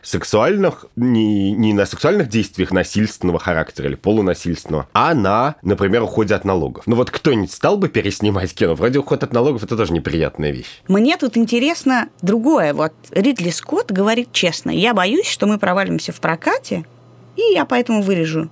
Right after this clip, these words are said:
Speaker 2: Но в сериале «Карточный домик» Кевин Спейси играет дикого засранца. Ну, просто
Speaker 1: <laughs>
Speaker 2: говнюка, который использует власть, чтобы спать со своим охранником.
Speaker 1: Буквально там начинается же сериал с того, что он в обмен на информацию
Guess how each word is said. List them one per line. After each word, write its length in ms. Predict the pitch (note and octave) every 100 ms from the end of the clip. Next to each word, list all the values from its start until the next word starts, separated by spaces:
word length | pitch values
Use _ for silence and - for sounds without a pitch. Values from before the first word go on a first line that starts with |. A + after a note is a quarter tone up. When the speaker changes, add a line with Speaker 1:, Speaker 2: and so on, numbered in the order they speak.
| -
Speaker 2:
Но 340 | G3 C#4 F#3 -
в 260 | - -
сериале 400 | - G#3+ B3+ E4+ B3+
«Карточный 520 | B3 D#4 - - F3
домик» 500 | E3 F3 D#3+ C#3+ - - _ - - -
Кевин 280 | - C#4 C#4+
Спейси 580 | - - G3 E3 - - _ -
играет 440 | D3+ D#3+ E3+ G#3 - -
дикого 500 | C3+ - G3+ E3 D#3
засранца. 680 | D3+ D3 E3 E3 D3+ - F3+
Ну, 120 | F#3+
просто 300 | B2 E3+ A#2+
Speaker 1:
<laughs> 80 | -
Speaker 2:
говнюка, 680 | G#3 G#3 G#3 G3 - A#3 F#4 A4 - - - - -
который 520 | - F#3+ C4+ B3+ G#3+
использует 640 | G#3 - A#3+ A3+ F3+ F3 F3
власть, 540 | F#3+ F#3+ E3+ D#3 -
чтобы 360 | - - E3 D#3+
спать 360 | - - F3 -
со 100 | E3+
своим 320 | F3 E3 D#3+
охранником. 720 | D3 F3 G3 F4+ D#4 - D3+
Speaker 1:
Буквально 380 | G#2 - C3+ A#2+
там 180 | G#2+ G#2+
начинается 680 | G#2+ - A#2+ C3+ G#2 - F#2+
же 240 | F#2+ F#2
сериал 400 | F2+ G2 A#2+ G2
с 100 | -
того, 260 | D#2+ D#2 A2+
что 220 | - E2+
он 200 | E2 F#2
в 120 | F2 E2+
обмен 320 | D#2 F#2 E2+
на 60 |
информацию 880 | E2+ E2 F2+ F2 F2 - E2+ D#2 D#2